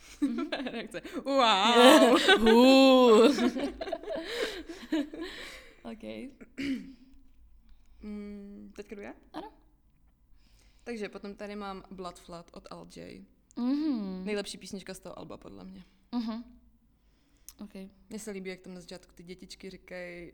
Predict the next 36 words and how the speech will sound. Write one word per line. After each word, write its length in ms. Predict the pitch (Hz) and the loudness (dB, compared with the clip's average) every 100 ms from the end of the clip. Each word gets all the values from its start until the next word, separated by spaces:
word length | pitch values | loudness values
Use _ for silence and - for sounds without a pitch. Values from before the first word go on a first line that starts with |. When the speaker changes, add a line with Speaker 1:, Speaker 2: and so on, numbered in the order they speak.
| _ | _
Speaker 1:
„Good 180 | 202 202 | -18 -12
morning, 440 | 202 240 254 233 | -10 -8 -6 -8
flood 180 | 240 220 | -10 -10
of 100 | 202 196 | -10 -10
blood, 300 | 180 175 180 | -10 -10 -10
good 160 | 190 | -8
morning, 420 | 202 247 277 254 | -4 -2 0 0
Speaker 2:
Mhm. 80 | 247 | 0
Speaker 1:
everyone.“ 460 | 247 247 214 202 196 | -2 -2 -2 -4 -2
Speaker 2:
No. 760 | 320 311 294 285 285 233 294 - | -2 0 2 2 0 -4 -10 -14
Speaker 1:
<laughs> 520 | - - - - _ | -20 -20 -20 -20 _
Takový 140 | 262 240 | -10 -10
Speaker 2:
Nice. 120 | 202 | -10
Speaker 1:
hezký. 260 | - 190 - | -14 -14 -6
Speaker 2:
Al 160 | 233 233 | -4 -2
J 120 | 254 | -4
byl 180 | 233 247 | -2 -4
taky 260 | 247 190 277 | -4 -8 -6
by 180 | 233 185 | -6 -6
the 80 | 180 | -8
way 120 | 175 | -12
super 320 | - - 175 | -16 -20 -20
teď. 140 | - 220 | -14 -10
Speaker 1:
Mhm, 180 | 220 226 | -8 -6
jo, 280 | 226 175 165 | -4 -4 -6
teďka 340 | - 214 - 233 | -14 -14 -10 -8
jsem 180 | 233 214 | -8 -6
to 120 | 233 | -4
chtěla 360 | 302 294 294 | 2 4 6
<laughs> 0 | |
říct, 200 | 226 254 254 | 4 2 0
že 60 | 247 | -2
mě 100 | 240 | -6
to 80 | |
vůbec 180 | 226 240 | -8 -8
nenapadlo, 640 | 254 214 214 170 165 151 | -6 -6 -6 -10 -12 -16